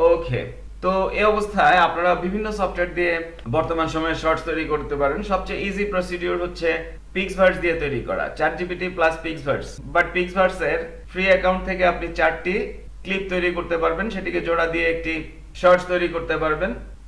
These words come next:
But প্রফেশনালি কাজ করতে গেলে আপনাদেরকে অবশ্যই এদের পেইড প্ল্যান নিয়ে নিতে হবে। আর যে কোনো একটি ইমেইল বা Gmail দিয়ে আপনারা এখানে একটি সাইন আপ করে নেবেন। এই অবস্থায় সাপোজ আমি চ্যাট জিপিটি কে কমান্ড দিয়েছি, "Give me hundred viral funny shorts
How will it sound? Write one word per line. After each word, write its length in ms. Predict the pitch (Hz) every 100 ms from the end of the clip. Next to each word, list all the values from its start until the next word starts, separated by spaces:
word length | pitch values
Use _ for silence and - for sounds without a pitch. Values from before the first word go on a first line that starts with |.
| -
But 120 | 135 -
প্রফেশনালি 540 | 190 208 214 214 208 190
কাজ 100 | 180 175
করতে 180 | 165 170
গেলে 120 | 170 170
আপনাদেরকে 320 | 160 156 160 165 165
অবশ্যই 300 | 180 202 196
এদের 140 | 165 160
পেইড 180 | 160 156 147
প্ল্যান 180 | 147 143
নিয়ে 120 | 135 120
নিতে 140 | 107 101
হবে। 180 | 90 73 - - - 151
আর 60 | 156
যে 80 | 190
কোনো 140 | 185 185 175
একটি 140 | 170 175
ইমেইল 240 | 165 165 156
বা 60 | 160 156
Gmail 260 | 165 160 160
দিয়ে 120 | 165 165
আপনারা 200 | 147 151
এখানে 160 | 147 143
একটি 120 | 143 151
সাইন 140 | 151 151
আপ 60 | -
করে 120 | 160 160
নেবেন। 220 | 151 175 202 - - - 180
এই 60 | 196 185
অবস্থায় 520 | 180 - - 143 190 220 - - -
সাপোজ 280 | 185 185 185 175
আমি 120 | 175 170
চ্যাট 140 | 170 165
জিপিটি 240 | 170 165
কে 120 | 165 165 160
কমান্ড 240 | 165 160 165
দিয়েছি, 320 | 165 - 180 - - - 127
"Give 160 | 175 175
me 60 | 185 175
hundred 260 | 165 165 156
viral 260 | 151 156 156 151
funny 200 | 151 151 160
shorts 280 | 156 151